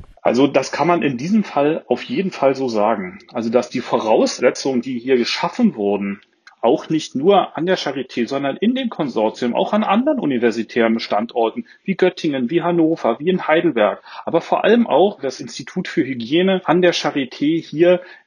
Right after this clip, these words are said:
diese Voraussetzungen schon geschaffen hat, dass es relativ einfach war, eine Erweiterung gerade in der Pandemie, also hier am Beispiel virologischer Daten,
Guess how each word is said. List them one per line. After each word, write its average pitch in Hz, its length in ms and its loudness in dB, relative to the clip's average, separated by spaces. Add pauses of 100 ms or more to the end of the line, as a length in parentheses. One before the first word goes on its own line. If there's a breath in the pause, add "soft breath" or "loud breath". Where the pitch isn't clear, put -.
diese 135 220 -4
Voraussetzungen 160 720 0
schon 131 240 -6
geschaffen 135 500 -2
hat, - 240 -2 (220)
dass - 100 -16
es 135 220 -8
relativ 226 680 0
einfach 233 520 2
war, 185 320 0 (420 loud breath)
eine 233 640 0 (260 soft breath)
Erweiterung 185 800 0 (100)
gerade 139 280 -4
in 143 100 -6
der 135 80 -2
Pandemie, 127 540 -2 (100)
also 113 180 -6
hier 147 220 2
am 127 80 0
Beispiel 117 400 0
virologischer 127 720 2
Daten, 127 360 -4